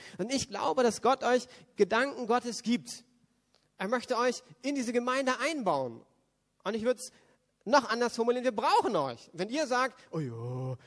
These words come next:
endlich Zeit zu chillen und zu surfen, dann verlieren wir was, weil ihr wichtig seid, weil Gott euch begabt hat. Okay, kommen wir zum zweiten Punkt.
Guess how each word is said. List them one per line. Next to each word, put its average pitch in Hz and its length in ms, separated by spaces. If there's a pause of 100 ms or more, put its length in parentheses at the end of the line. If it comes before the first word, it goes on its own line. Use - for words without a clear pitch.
(120)
endlich 143 420
Zeit 156 320
zu - 120
chillen 147 380
und 131 100
zu 139 100
surfen, 175 500 (1200)
dann 226 140
verlieren 285 420
wir 202 140
was, 143 340 (320)
weil 233 120
ihr 262 140
wichtig 254 360
seid, 156 180
weil 175 100
Gott 247 260
euch 247 340 (320)
begabt 233 480
hat. 143 340 (2500)
Okay, 175 260
kommen 196 220
wir 196 80
zum 196 120
zweiten 151 320
Punkt. - 280